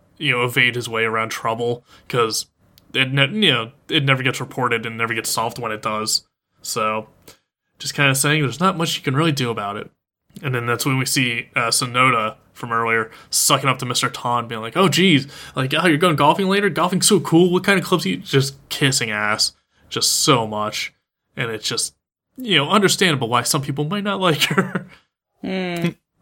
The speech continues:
Speaker 1: And then, uh, the gang, Retsuko, Feneko, and, uh, Haida are like, "Oh, let's go grab a drink, like, a tea or, you know, water or something, and let's just get out of here for a bit."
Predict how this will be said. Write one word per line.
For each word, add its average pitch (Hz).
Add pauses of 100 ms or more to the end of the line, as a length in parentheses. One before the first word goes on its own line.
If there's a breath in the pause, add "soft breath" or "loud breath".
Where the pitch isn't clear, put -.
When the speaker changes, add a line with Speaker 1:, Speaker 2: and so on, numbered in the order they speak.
(140)
Speaker 1:
And 113
then, 110
uh, 110
the 135
gang, 127
Retsuko, 120
Feneko, 123
and, 113
uh, 110 (100)
Haida 117 (100)
are 123
like, 123
"Oh, 156
let's 143
go 127 (260)
grab 113
a 113
drink, 107
like, 110 (500)
a 165
tea 123
or, 107
you 117
know, 104 (280)
water 113
or 117
something, 117
and 110
let's 110
just -
get 117
out 107
of 107
here 110
for 113
a 107
bit." 107